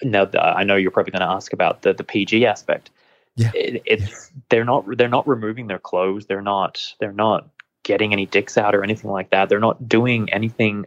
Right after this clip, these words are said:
Speaker 1: overtly sexual, um, and that's, that's A-okay with them. Uh,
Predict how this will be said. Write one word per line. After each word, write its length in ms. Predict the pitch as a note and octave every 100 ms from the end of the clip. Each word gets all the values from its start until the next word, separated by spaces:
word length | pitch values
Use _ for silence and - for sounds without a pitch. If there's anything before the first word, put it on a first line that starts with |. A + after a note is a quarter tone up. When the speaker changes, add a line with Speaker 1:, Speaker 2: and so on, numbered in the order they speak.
| -
Speaker 1:
overtly 400 | G2+ G#2 - G2
sexual, 720 | - G2+ - - F2+ - - - -
um, 340 | - - - -
and 540 | A2 G2+ G2+ G2+ - -
that's, 720 | G2+ F#2+ - - - - - _ _ _
that's 200 | A2+ - -
A-okay 540 | A#2 B2 A2 - - C#3
with 180 | C#3 -
them. 220 | - - - - - - - -
Uh, 360 | - - -